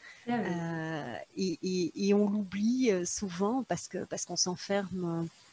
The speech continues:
Speaker 2: voilà, avec, euh, avec son ego et ses
Speaker 1: Mm.
Speaker 2: histoires. Donc voilà, vraiment merci à toi.
Speaker 1: Oh, ben merci de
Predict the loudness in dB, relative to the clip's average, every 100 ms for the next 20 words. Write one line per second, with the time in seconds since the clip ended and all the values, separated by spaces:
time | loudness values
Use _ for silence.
0 | -20 -6 -2 2 4 8 8 8 4 -4
1 | -2 -2 -2 0 -2 0 0 0 0 2
2 | 4 2 0 -2 0 0 0 0 2 2
3 | 2 -2 -10 -20 -20 _ _ _ _ _
4 | _ 2 4 8 8 8 8 4 0 4
5 | 8 8 6 4 2 2 2 -2 -6 -6
6 | -8 -18 0 6 8 8 6 4 6 8
7 | 10 8 4 6 12